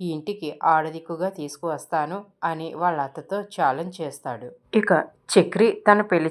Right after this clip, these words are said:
చేసుకోబోయే అమ్మాయి గురించి ఎదురు చూస్తూ ఉంటాడు. ఇక కనిపించిన అమ్మాయిలకంతా పాంప్లెట్స్ పంచుతూ ఉంటాడు. "నాకు డబ్బు అవసరం లేదు,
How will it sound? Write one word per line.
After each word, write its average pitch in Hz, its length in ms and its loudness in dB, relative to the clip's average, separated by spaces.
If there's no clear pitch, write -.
చేసుకోబోయే 165 680 4
అమ్మాయి 160 460 4
గురించి 175 680 -2
ఎదురు 165 380 0
చూస్తూ 165 300 0
ఉంటాడు. 143 580 -2
ఇక 220 200 2
కనిపించిన 170 640 -4
అమ్మాయిలకంతా 151 920 0
పాంప్లెట్స్ 165 560 4
పంచుతూ 180 400 -2
ఉంటాడు. 139 500 -6
"నాకు 190 360 2
డబ్బు 151 340 -2
అవసరం 175 420 0
లేదు, 131 320 -6